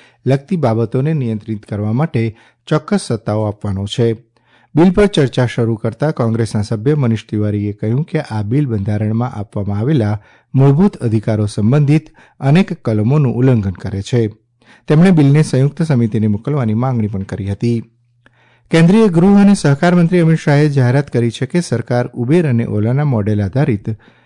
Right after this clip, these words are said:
સહકાર ટેક્સી શરૂ કરશે. લોકસભામાં ચર્ચા દરમિયાન બોલતા શ્રી શાહે કહ્યું કે આ પહેલ સરકાર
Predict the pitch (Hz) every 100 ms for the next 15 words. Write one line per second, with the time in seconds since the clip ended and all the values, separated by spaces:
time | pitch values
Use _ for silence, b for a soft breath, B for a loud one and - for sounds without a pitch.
0 | b b - 165 143 - 190 180 113 -
1 | - 117 - _ - - 127 101 98 90
2 | 127 117 107 _ _ b b b - 175
3 | 185 185 196 202 214 147 131 139 120 113
4 | 127 170 143 127 131 - 113 113 107 147
5 | 151 123 139 151 120 - 135 151 104 104
6 | b b - - 143 151 160